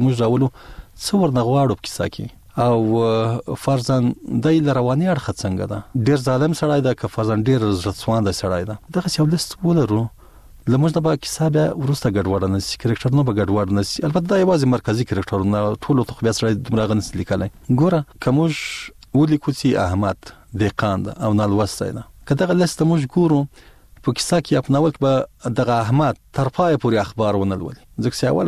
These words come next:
موږ ویلي چې دی نالوستی ده. او که دغسې یو لیست ونه لرو، انسان د، خصوصاً په ناولونو کې چې یو نیم سل، دوه سوه مخه یې، کله کله یې له یاده وځي، حتی که لیک پرې ونه لولي. فرضاً موږ احمد ته لیکلي چې دی سواد نه لري، او که دی فرضاً ښار ته ولاړ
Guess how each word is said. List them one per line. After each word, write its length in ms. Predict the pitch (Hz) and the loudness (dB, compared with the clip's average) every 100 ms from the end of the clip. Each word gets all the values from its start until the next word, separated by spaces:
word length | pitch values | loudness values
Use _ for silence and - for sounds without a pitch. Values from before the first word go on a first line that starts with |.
| 131 | 2
موږ 240 | 104 104 | 0 -2
ویلي 300 | 101 104 104 95 | 0 2 2 0
چې 40 | 101 | 0
دی 80 | 98 | 0
نالوستی 460 | 98 98 104 - 104 | 0 -2 -4 -6 -8
ده. 60 | 113 - - | -10 -16 -4
او 80 | 135 | -2
که 60 | 156 | 0
دغسې 260 | 175 175 | 0 0
یو 80 | 170 175 | 0 0
لیست 200 | 180 - | -2 2
ونه 140 | 170 | 2
لرو، 280 | 185 110 110 127 - 135 | 4 2 0 -4 -4 0
انسان 380 | 139 - 208 185 | 0 2 0 2
د، 20 | 147 127 120 120 131 | 2 0 -2 -6 -8
خصوصاً 240 | - 156 139 | -4 -2 0
په 40 | 123 | 2
ناولونو 420 | 123 127 131 117 | 2 4 2 2
کې 80 | - | -2
چې 80 | - | -4
یو 160 | 107 107 117 | 0 2 2
نیم 80 | 110 | 0
سل، 100 | 107 98 | -2 -2
دوه 60 | 113 | -2
سوه 220 | 107 104 | 0 0
مخه 280 | 113 110 104 | 0 0 -2
یې، 100 | 98 - - - - | -2 -8 -20 -20 -12
کله 140 | - 185 | -2 -2
کله 120 | - 175 | 2 2
یې 600 | 170 165 151 143 139 143 | 4 4 2 0 2 2
له 80 | 151 | 2
یاده 300 | 175 196 135 | 2 2 2
وځي، 300 | 92 92 127 - _ 156 | 0 -2 -6 -16 _ -4
حتی 180 | 147 | -2
که 160 | 160 175 | 0 0
لیک 160 | 208 - | 0 2
پرې 100 | 120 | 0
ونه 140 | 107 101 | 2 2
لولي. 200 | 104 107 - - - - - | 2 0 -4 -14 -20 -14 -2
فرضاً 160 | 160 160 - 160 | 0 2 2 2
موږ 200 | 175 165 151 | 2 2 2
احمد 200 | 147 170 160 | 2 0 0
ته 40 | |
لیکلي 240 | 147 175 156 | 0 2 0
چې 320 | 139 131 123 127 | 0 2 2 4
دی 100 | 123 | 0
سواد 360 | - 113 110 95 | 0 0 0 0
نه 40 | 120 | 2
لري، 180 | 131 151 - - | 2 0 -6 -6
او 120 | 131 135 | -4 0
که 80 | 156 | 0
دی 120 | 170 | 0
فرضاً 200 | 165 151 143 | 0 0 -2
ښار 240 | - 156 110 | 0 0 0
ته 80 | 101 | 0
ولاړ 260 | 98 95 | 0 0